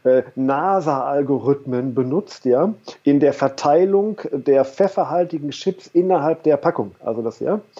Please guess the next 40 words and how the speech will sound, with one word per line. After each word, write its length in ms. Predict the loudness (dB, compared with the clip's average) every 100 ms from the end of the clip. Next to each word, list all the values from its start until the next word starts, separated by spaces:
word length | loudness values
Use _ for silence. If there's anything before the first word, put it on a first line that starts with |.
| -20 -2
Das 180 | 0 4
heißt, 220 | 2 2
die, 80 | 0
die 240 | 0 2
haben 160 | 0 2
also 160 | 0 2
in 120 | 2
dieser 160 | 2
Verpackung 380 | 0 0 -2 -2
haben 240 | -2 -2 0
die, 180 | 0
äh, 140 | 2 2
eine 200 | 2 0
be-, 140 | 0 0
gewisse 400 | 0 0 0 -2
Anzahl 420 | -4 0 0 0 -4
an 140 | -6 -6
extrem 680 | -6 -10 -2 2 4 2
pfeffrigen, 600 | -4 -2 -2 0 -2 0 -4
scharfen 460 | 0 0 2 -2
Chips 340 | 0 -2 0 0
rein, 160 | 2
ja. 160 | 2 0 -4 -18 -2
Und 380 | 2 4 2 0
die 80 | 2
haben 160 | 2
die, 140 | 0 -2
den, 340 | 2 2 2 -2 0
einen 200 | 2 2
nasa-Algorithmus 960 | 0 -2 -2 0 0 2 0 -2 -4
benutzt, 540 | -4 -2 -4 -6 -20 _ _
für 180 | -4 -2
die 140 | -2 -2
Verteilung, 540 | -2 0 2 2 2
um 80 | -2
die 120 | -6
zu 140 | -2
berechnen 440 | 0 2 0 -2 -2
innerhalb 360 | -2 0 0
dieser, 360 | 0 2 2 2